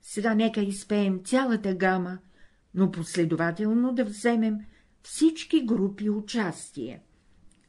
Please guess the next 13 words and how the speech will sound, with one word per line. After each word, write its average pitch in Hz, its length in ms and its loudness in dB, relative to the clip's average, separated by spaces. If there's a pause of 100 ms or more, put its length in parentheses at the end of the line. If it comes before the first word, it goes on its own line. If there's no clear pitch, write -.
Първата 320 380 4
група 165 540 -2 (560)
да 175 120 0
изпее 240 600 0
до, 180 280 2 (600)
после 180 320 -4
втората 190 460 0
група 175 360 0
да 160 100 -2
изпее 156 720 -4 (300)
ре, 165 400 -2 (600)
след 247 300 4
нея 226 460 4